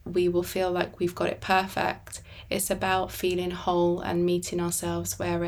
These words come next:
at. And so it, for me, it's really, that's what I teach, that we are spiritual beings in our human body. So we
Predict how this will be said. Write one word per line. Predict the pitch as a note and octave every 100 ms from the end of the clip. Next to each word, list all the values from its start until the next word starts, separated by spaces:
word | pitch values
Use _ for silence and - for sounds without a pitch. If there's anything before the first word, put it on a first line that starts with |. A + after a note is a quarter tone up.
| -
at. | F3 F#3+
And | - F3+ F3+ F#3 - - - - -
so | - G3+
it, | F#3
for | - G3
me, | G3 G3 G3
it's | - -
really, | F#3+ F#3 F3+ F3
that's | - F#3 F#3+ -
what | F#3+
I | F3+
teach, | F3 - F3 F3+ - -
that | E3+ E3 -
we | F3 F3+ F3+ - - - - - -
are | - F3 E3+ E3+ E3+
spiritual | - - - F3+ E3+ - F3+
beings | F3+ F3 F3
in | -
our | F3 E3+
human | - G#3 G#3 G3 F#3+
body. | G3 F#3 F#3 E3+
So | E3+ F3+ F3
we | F3+ F#3